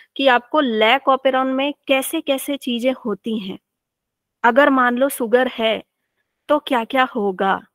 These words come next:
अगर sugar नहीं है तो पहले क्या होगा, फिर क्या होगा, फिर क्या होगा, फिर क्या होगा, समझ गए? वो दरवाजा बंद करता है,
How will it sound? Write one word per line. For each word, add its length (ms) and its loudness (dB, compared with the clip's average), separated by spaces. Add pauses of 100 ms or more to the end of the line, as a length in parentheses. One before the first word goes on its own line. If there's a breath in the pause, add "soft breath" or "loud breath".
(220 soft breath)
अगर 240 4
sugar 380 0
नहीं 460 2
है 240 -10 (560)
तो 120 2
पहले 400 0
क्या 140 -2
होगा, 240 -2
फिर 220 -8
क्या 160 -2
होगा, 240 -2
फिर 180 -8
क्या 180 -4
होगा, 200 -4
फिर 200 -8
क्या 140 -10
होगा, 240 -20 (1080)
समझ 240 4
गए? 200 2 (260 soft breath)
वो 100 6
दरवाजा 460 4
बंद 280 0
करता 380 -2
है, 460 -4